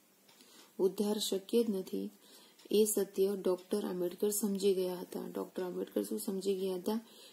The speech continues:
કે શિક્ષણ વગર આ સમાજનો ઉત્કર્ષ અથવા તો ઉદ્ધાર થઈ શકે, શકવાનો જ નથી. માટે તેમણે શિક્ષણ પર સૌથી વધારે ભારણ આપી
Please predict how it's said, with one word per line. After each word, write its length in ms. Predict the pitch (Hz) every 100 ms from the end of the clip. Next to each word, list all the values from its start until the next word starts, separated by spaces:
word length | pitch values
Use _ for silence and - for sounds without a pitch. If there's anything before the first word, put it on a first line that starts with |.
| -
કે 80 | 214
શિક્ષણ 500 | 214 208 - - 220
વગર 300 | 196 185 196
આ 200 | - 196
સમાજનો 680 | 208 202 185 185 185 190 185
ઉત્કર્ષ 680 | 202 190 - 208 185 - -
અથવા 240 | - 190
તો 120 | 196
ઉદ્ધાર 400 | 180 180 202 196
થઈ 240 | - 196 180
શકે, 480 | 202 185 196 220 226 - - - -
શકવાનો 500 | 202 - 208 214 208
જ 80 |
નથી. 380 | 196 180 185 180 - - - -
માટે 300 | 185 185 196
તેમણે 280 | 190 196 196
શિક્ષણ 500 | - 190 - 220 214
પર 140 | 208
સૌથી 360 | 214 180 180 190
વધારે 340 | 180 196 185
ભારણ 440 | 180 185 180 180 180
આપી 260 | 175 220